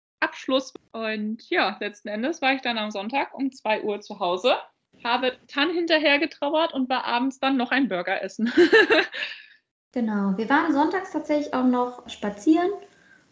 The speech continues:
Speaker 2: und dann kam auch die Sonne raus und es war voll schön.
Speaker 1: Ja.
Speaker 2: Und dann haben wir auch ein bisschen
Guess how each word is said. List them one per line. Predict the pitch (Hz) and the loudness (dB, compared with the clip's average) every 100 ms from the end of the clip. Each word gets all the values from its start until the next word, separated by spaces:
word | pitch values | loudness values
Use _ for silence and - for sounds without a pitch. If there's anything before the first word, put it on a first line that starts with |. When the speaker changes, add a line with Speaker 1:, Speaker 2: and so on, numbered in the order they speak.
| _ | _
Speaker 2:
und | 226 220 220 220 | -2 0 2 2
dann | 214 | 0
kam | 233 208 | 0 0
auch | 202 | 0
die | 190 | 2
Sonne | 190 247 302 | 4 4 4
raus | 185 185 | 4 2
und | 190 | 2
es | 190 | 0
war | 180 | 0
voll | 185 - 202 240 | -4 0 2 2
schön. | 247 - 226 226 208 247 - - _ _ - | 2 2 2 4 2 0 -4 -14 _ _ -10
Speaker 1:
Ja. | 202 185 190 185 | -4 -4 -4 -2
Speaker 2:
Und | 202 | 0
dann | 202 | 2
haben | 208 208 | 2 4
wir | 202 | 4
auch | 202 | 4
ein | 208 | 2
bisschen | 208 - 208 190 185 | 2 0 4 4 4